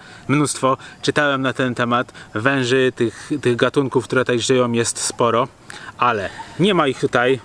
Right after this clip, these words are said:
u nas w ogrodzie, bo tak się składa, że ogród jest pilnowany przez ogrodnika, który tutaj cały dzień grabi liście. To nawet trochę Milenę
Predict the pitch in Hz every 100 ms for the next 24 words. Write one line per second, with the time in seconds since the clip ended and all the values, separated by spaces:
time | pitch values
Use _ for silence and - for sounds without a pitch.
0 | - 131 123 110 120 120 113 127 123 117
1 | 120 113 - - 131 - 123 - 123 123
2 | 123 120 120 - - - 123 127 123 123
3 | - - 151 143 135 127 127 120 - 120
4 | 139 123 120 117 117 120 117 - - -
5 | 135 127 113 120 113 - - 139 131 135
6 | 123 113 - 107 139 135 113 107 - 120
7 | 131 117 120 117 - 127 123 120 123 120
8 | 113